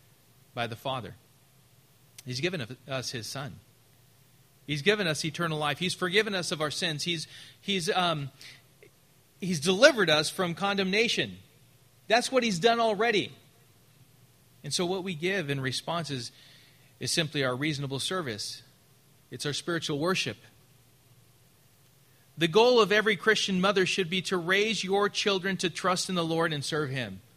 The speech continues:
That sh-, that should be th-, just the basic goal of every Christian mother. This is the ultimate goal of Christian parenting.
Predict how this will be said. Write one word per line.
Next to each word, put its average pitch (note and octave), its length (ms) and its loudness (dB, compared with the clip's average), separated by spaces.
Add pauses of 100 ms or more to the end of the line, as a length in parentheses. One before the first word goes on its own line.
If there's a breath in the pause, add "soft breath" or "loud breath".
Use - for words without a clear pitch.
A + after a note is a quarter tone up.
(400)
That E3+ 120 -2
sh-, - 120 -4
that F3 160 0
should F3 180 -4
be D#3 160 -6 (240)
th-, C#3+ 160 -12
just - 280 -6
the C3 120 -6 (220)
basic F#3 640 0 (1400 loud breath)
goal C#3 540 2 (220 loud breath)
of D3 260 -4
every C#3+ 600 -4
Christian B2 460 -8
mother. G2 320 -6 (1080 loud breath)
This G#3+ 240 4
is A#3 120 -2
the G3+ 160 -2
ultimate A3 500 0 (320)
goal E3 440 2
of D#3+ 280 -2
Christian F3+ 480 -4
parenting. G#3+ 640 -2